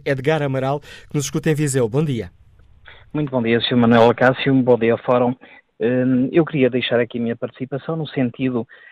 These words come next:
Speaker 2: eh, de dizer que neste momento não deveria ser tempo, eh, de promoções políticas, no sentido de responsabilizar apenas os partidos políticos, mas antes um momento de tentar aprender com os erros e de prevenir situações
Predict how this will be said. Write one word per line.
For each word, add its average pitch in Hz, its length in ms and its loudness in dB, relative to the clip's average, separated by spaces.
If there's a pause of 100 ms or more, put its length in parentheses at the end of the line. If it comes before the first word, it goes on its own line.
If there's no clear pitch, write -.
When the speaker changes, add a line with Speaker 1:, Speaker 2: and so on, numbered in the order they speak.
(100)
Speaker 2:
eh, 107 220 -2
de 127 140 -2
dizer 123 320 0
que - 100 -8
neste 143 240 -6
momento 123 320 -2
não 139 240 0
deveria 123 360 -2
ser 113 240 -10
tempo, 127 260 -4 (400)
eh, 107 300 -2
de 117 360 0 (120)
promoções 135 600 -2 (100)
políticas, 131 640 -6 (380)
no 117 100 -6
sentido 127 600 -2
de 131 60 2
responsabilizar 131 920 -2
apenas 123 400 -6
os 120 140 -14
partidos 123 440 -12
políticos, 131 420 -6 (380)
mas 147 220 0
antes 139 320 -2 (260)
um 151 100 -2
momento 135 460 0
de 139 140 -4
tentar 143 640 -2
aprender 139 520 -2
com 135 100 -10
os 120 100 -8
erros 131 260 -2 (180)
e 143 100 -4
de 127 140 -6
prevenir 127 580 -2
situações 131 560 -6